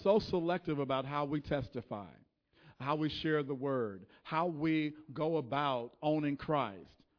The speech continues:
It's like, "I got to wait for the right moment." And the stars have to be aligned. The Lord has to just set up the exact moment for me to be able to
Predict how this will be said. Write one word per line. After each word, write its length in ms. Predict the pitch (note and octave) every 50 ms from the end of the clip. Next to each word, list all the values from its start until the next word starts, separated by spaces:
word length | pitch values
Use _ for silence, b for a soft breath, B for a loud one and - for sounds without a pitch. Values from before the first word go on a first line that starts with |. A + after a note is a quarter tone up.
| _ -
It's 100 | C3 B2
like, 140 | C#3+ C3+ C3+
"I 80 | C#3+
got 220 | C#3+ D#3 D#3 D3+ -
to 80 | C#3+
wait 360 | B2+ A2+ C3+ D#3+ E3+ E3+ - -
for 80 | D3+
the 120 | B2 B2 A#2
right 480 | A2+ A2 A#2+ B2+ C#3 D#3 E3 E3+ E3+ -
moment." 720 | D#3+ C#3 C3 B2+ B2+ B2+ C#3 D3+ D#3+ D3 C3 A2+ F#2+ - - - - _ _ _ _ _ b b b b b b b b b -
And 140 | C3 C3+ B2+ B2
the 80 | B2+ B2+
stars 500 | - - - F3+ E3 E3 F#3 F#3 F3 -
have 240 | - D3 D3+ D3 - -
to 80 | D#3
be 200 | A#2+ B2+ D3 C#3+
aligned. 720 | C#3+ C3+ C3 B2+ C3 C3+ C#3 C3 A2+ G2 F2 D2 - - - - B B B B B B B
The 80 | - C#3
Lord 300 | C3+ D3 D#3 F3 F#3 E3+
has 260 | D3+ D#3+ D#3+ D#3 D3+ - - - -
to 220 | D#3 C#3+ C#3 C3 B B B B B -
just 360 | A2 B2 D#3+ F#3 G3 - - - - - -
set 200 | F3 F3 E3+ E3 -
up 460 | E3 D#3+ E3 E3 - - - - _ - - B2+
the 220 | A#2+ D3+ D3+ C#3 C3+
exact 840 | C3 A#2 A#2+ A#2 A2 G#2 G#2+ C#3 E3+ F3+ G3 A3+ A#3+ - - - -
moment 720 | E3+ D3 D3 D#3 E3+ F#3 G3+ G#3 F#3+ F3+ D3 A#2 G2 - - - - _ b b b b b -
for 80 | D#3
me 220 | C#3 C#3 D3 E3 E3+
to 100 | E3 D#3
be 160 | C#3+ D#3 D3+
able 340 | D3 D3+ D#3 C3+ D3+ D3 C#3+
to 140 | - D3+